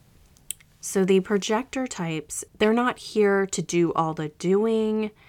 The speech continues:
Their, their contributions are more about what they are seeing. They are visionary helpers, guides. Their aura is designed to actually reach into another. <laughs>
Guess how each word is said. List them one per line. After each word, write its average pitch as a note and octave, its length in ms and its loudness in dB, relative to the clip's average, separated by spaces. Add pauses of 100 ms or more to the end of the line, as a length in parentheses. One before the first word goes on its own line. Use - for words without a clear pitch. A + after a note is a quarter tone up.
(480)
Their, F#3 480 2
their G3+ 200 2
contributions F#3+ 840 0
are F3+ 120 -2
more E3 640 -2
about D#3+ 800 -4 (340)
what - 260 -4
they D#3 160 -4
are D3+ 280 -8 (100)
seeing. C#3+ 840 -6 (240)
They E3+ 160 -2
are F3 160 2
visionary A3 540 0
helpers, E3 880 -4 (500)
guides. D3+ 760 -2 (1200)
Their F#3 260 2
aura B3 380 2
is G#3+ 200 0
designed G3 460 2
to - 100 -2
actually F#3 320 -2
reach G3+ 480 0
into G#3 560 0
another. D#3+ 800 -2 (360)
<laughs> G3+ 280 0